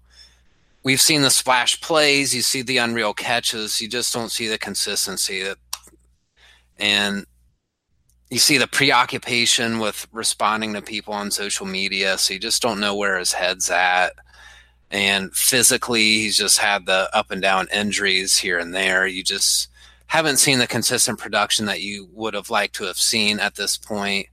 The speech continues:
All that being said, you know, I, I'm willing to be patient on this one, if anything,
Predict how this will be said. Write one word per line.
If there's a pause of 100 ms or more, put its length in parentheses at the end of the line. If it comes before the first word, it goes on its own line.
(320)
All
that
being
said,
you
know,
I,
I'm
willing
to
be
patient
on
this
one, (500)
if
anything,